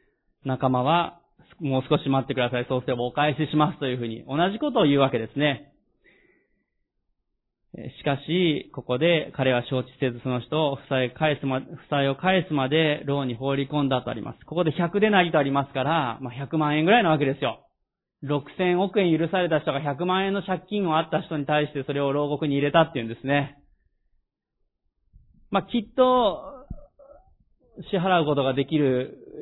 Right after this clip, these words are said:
レベル、誰かが支払ってくれたり、立て替えることができた金額だったかもしれません。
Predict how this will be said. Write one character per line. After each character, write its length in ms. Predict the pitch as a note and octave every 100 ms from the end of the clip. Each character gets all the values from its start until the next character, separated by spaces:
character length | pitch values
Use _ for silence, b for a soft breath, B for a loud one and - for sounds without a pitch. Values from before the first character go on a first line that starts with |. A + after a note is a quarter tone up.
| D#3
レ 100 | D3+
ベ 120 | D3+
ル、 240 | C3+ C3 D3
誰 180 | D3 C#3+
か 140 | B2+
が 340 | A2+ A#2 - -
支 60 |
払 200 | C3 C3
っ 60 | B2+
て 100 | B2+
く 60 | B2+
れ 80 |
た 80 | A#2+
り、 60 | A#2
立 140 | B2+
て 60 | B2+
替 140 | D3
え 60 | C3+
る 60 |
こ 80 | A#2+
と 80 | A#2
が 60 | A#2
で 120 | C#3
き 80 | -
た 220 | A#2+ A#2
金 180 | C#3 B2+
額 200 | A#2+ B2
だ 60 |
っ 60 | A#2
た 100 | A#2+
か 100 | D3+
も 140 | C#3+
し 100 | C#3
れ 80 | B2
ま 180 | A#2 A#2
せ 180 | A#2+ A2
ん。 160 | A2